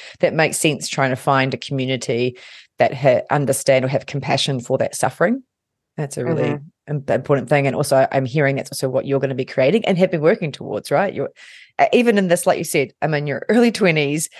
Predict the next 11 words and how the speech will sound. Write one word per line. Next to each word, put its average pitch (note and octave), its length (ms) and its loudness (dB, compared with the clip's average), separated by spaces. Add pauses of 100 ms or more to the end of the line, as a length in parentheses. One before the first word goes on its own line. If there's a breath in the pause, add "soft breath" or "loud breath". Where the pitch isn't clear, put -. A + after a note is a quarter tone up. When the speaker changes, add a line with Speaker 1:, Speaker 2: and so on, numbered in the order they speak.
(220 loud breath)
Speaker 1:
you've F3+ 100 -2
been E3 160 -2
navigating E3 600 2
through C3+ 440 0
this - 200 -4
post-traumatic D#3 540 -4
stress, C#3 520 -2 (140)
anxiety, C3+ 880 2
and D3 160 -4
all A3 220 4
these G#3+ 160 0